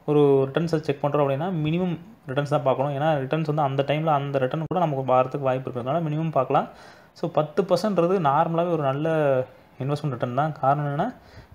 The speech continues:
நீங்க ஷேர் மார்க்கெட்லயோ மியூச்சுவல் ஃபண்ட்ல நீங்க போட்டீங்கன்னா கூட, இப்ப ஷேர் மார்க்கெட் கிராஷ் ஆனதுனால, ஆ, கம்மி ரிட்டர்னா கூட வந்திருக்கலாம். But நார்மல் டைம்ல பத்து பர்சன்ட்ன்றது ஒரு நல்லாவே ரிட்டர்ன் தான். ஏன்னா,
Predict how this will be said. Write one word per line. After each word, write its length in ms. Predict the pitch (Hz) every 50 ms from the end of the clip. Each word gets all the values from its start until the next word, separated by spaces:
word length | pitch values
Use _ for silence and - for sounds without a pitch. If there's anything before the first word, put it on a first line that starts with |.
| - -
நீங்க 260 | 165 160 151 - 151
ஷேர் 120 | 156 160
மார்க்கெட்லயோ 420 | 160 156 147 147 151 151 151 151 151
மியூச்சுவல் 380 | 143 143 139 151 151 147 143
ஃபண்ட்ல 100 | 143 139
நீங்க 300 | 139 135 135 131 131 -
போட்டீங்கன்னா 300 | 135 135 135 135 131 127
கூட, 220 | 127 131 135 175 220
இப்ப 260 | 202 160 151 - 147 -
ஷேர் 200 | 139 143 151 151
மார்க்கெட் 320 | 156 147 135 135 - - -
கிராஷ் 240 | - 143 147 -
ஆனதுனால, 580 | - 156 151 147 139 135 135 143 143 156 165 156 - - - - - - - - _ _ - -
ஆ, 240 | 165 151 151 151 143
கம்மி 340 | 143 139 - - 147 156 175
ரிட்டர்னா 280 | 175 156 156 160 156 147
கூட 120 | 156 165
வந்திருக்கலாம். 460 | 156 151 151 147 151 143 156 190 185
But 100 | 175 170 170 - - - _ -
நார்மல் 380 | 131 123 147 160 175 170 165 160
டைம்ல 340 | 156 151 151 160 170 180 175
பத்து 280 | - 135 131 - - 156
பர்சன்ட்ன்றது 600 | 151 160 147 - 175 165 165 160 165 196 220 214 - - - - - - - -
ஒரு 120 | 143 131
நல்லாவே 400 | 123 117 117 135 151 165 160 165
ரிட்டர்ன் 280 | 156 143 - 151 143 135
தான். 220 | 135 151 175 185 180 - -
ஏன்னா, 280 | 143 143 160 175 180